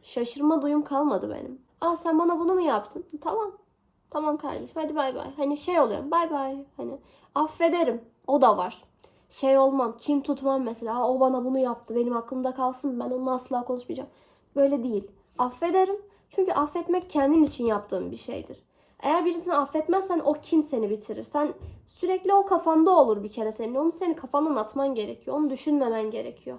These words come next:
Onu senin kafandan atman, onu affetmen gerekiyor ki sen kendinde huzurlu ol. O insan hayatından çıksın. Hani mesela ben bir arkadaşıma bundan bahsetmiştim. "Ben affederim." falan demiştim, bana kötülük yapılsa bile.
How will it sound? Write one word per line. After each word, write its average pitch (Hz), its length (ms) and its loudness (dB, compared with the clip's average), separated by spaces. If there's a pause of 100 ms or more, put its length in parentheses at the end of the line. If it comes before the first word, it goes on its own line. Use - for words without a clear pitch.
(220)
Onu 330 160 2
senin 349 220 -4
kafandan 330 400 2
atman, 302 300 0
onu 320 160 2
affetmen 311 600 2
gerekiyor 302 420 0
ki 359 80 -4
sen 330 260 -2
kendinde 269 480 0
huzurlu 359 540 0
ol. 349 160 0 (280)
O 294 100 2
insan 285 300 -2
hayatından 262 500 -4
çıksın. 220 560 -8 (500)
Hani 285 120 -2
mesela 302 360 2
ben 294 180 2
bir 294 60 2
arkadaşıma 294 480 0
bundan 269 280 0
bahsetmiştim. 226 500 -2
"Ben 247 100 -4
affederim." 240 540 -2
falan 240 340 -6
demiştim, 220 320 -8
bana 226 180 -4
kötülük 226 320 -12
yapılsa 240 380 -6
bile. 349 180 -6